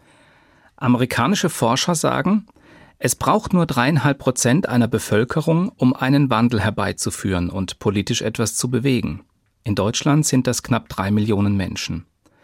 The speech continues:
Dafür muss man nicht gleich Klimaaktivist werden. Es reicht schon, das eigene Verhalten zu überdenken,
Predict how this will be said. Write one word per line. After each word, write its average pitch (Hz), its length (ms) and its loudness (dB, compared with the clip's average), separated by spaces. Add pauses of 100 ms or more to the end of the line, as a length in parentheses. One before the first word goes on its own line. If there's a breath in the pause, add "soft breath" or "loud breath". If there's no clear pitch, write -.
(640 soft breath)
Dafür 185 280 0
muss 123 220 2
man 120 140 6
nicht 110 160 -2
gleich 101 340 -2
Klimaaktivist 113 960 0
werden. 90 420 -4 (540 soft breath)
Es - 240 -2
reicht 110 240 0
schon, 196 200 2
das 170 180 0
eigene 127 400 2
Verhalten 117 520 0
zu - 120 -2
überdenken, 127 800 0